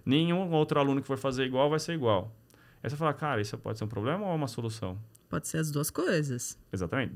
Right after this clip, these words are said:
Speaker 1: Tudo depende do ponto de vista.
Speaker 2: Sim.
Speaker 1: Se você vê, se ele vai só copiar e colar, já tem um detector. Então, as fa-, as faculdades, os ensinos, já conseguem identificar se aquilo foi feito por uma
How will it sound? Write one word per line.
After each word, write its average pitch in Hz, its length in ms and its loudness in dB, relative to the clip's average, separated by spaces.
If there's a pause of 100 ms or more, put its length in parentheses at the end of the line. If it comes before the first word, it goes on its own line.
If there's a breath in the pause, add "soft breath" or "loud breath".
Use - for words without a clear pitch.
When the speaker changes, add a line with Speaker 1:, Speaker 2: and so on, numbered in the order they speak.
Speaker 1:
Tudo - 140 -4
depende 175 260 -2
do 170 40 -6
ponto 175 160 -4
de 190 100 -4
vista. 131 320 -2
Speaker 2:
Sim. 156 440 0 (220)
Speaker 1:
Se - 140 -12
você 170 360 4
vê, 156 240 4
se 110 140 -2
ele 123 60 -4
vai 139 100 2
só 175 160 -2
copiar 117 580 4 (340)
e 110 80 -4
colar, 110 500 4 (920)
já 123 160 6
tem 143 180 2
um 151 40 4
detector. 151 680 4 (160)
Então, 117 180 -2
as 123 80 -4
fa-, 127 160 -4
as 117 140 0
faculdades, 127 580 4
os 107 200 -2
ensinos, 120 420 -2
já 127 100 0
conseguem 160 420 2
identificar 131 800 2
se 147 120 -2
aquilo 151 280 -2
foi 175 160 0
feito 160 440 4
por 160 240 0
uma 165 420 2